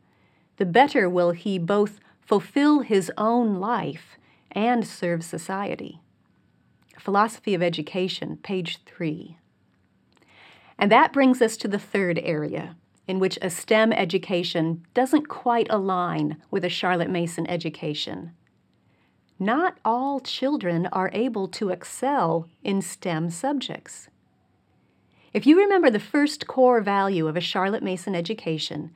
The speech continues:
you'll see this misalignment. Charlotte built her philosophy on the principle that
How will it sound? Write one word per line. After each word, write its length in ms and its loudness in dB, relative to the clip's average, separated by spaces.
you'll 180 2
see 340 4
this 280 -4
misalignment. 1200 -2
Charlotte 720 4
built 340 6
her 140 -4
philosophy 760 0
on 140 -2
the 60 -2
principle 640 4
that 280 0